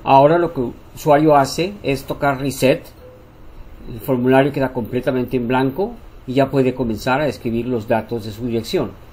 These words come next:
Aquí vemos que el usuario ya escribió que es la calle tres, número ciento cincuenta y nueve, entre los cruzamientos catorce A y dieciséis,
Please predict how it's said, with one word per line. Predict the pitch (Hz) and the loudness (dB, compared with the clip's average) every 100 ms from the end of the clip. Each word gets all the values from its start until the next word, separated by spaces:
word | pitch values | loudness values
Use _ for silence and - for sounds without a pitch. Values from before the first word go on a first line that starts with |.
| - - - - - - - - | -20 -20 -20 -20 -20 -20 -20 -10
Aquí | 143 233 | -4 -2
vemos | 220 208 196 233 262 | 4 4 6 2 0
que | 196 | -4
el | |
usuario | 147 - 151 190 | -2 4 4 4
ya | 170 | 0
escribió | 135 151 139 131 | -2 -6 0 0
que | 131 | 0
es | 147 | -4
la | 117 | -6
calle | - 127 117 | -4 -4 -2
tres, | 151 202 185 | 0 -2 -2
número | 135 110 | -2 -2
ciento | 139 113 110 | -6 -6 -8
cincuenta | 110 110 127 117 110 | -8 -8 -6 -6 -4
y | |
nueve, | 120 165 185 196 196 160 | -2 0 2 2 2 0
entre | 123 117 | -2 -4
los | 110 | -8
cruzamientos | 127 107 131 143 135 - | -12 -8 -6 -6 -8 -8
catorce | 120 131 120 127 | -8 -8 -8 -4
A | |
y | 120 | -4
dieciséis, | 117 98 - - 175 175 170 | -4 -10 -14 -4 0 0 0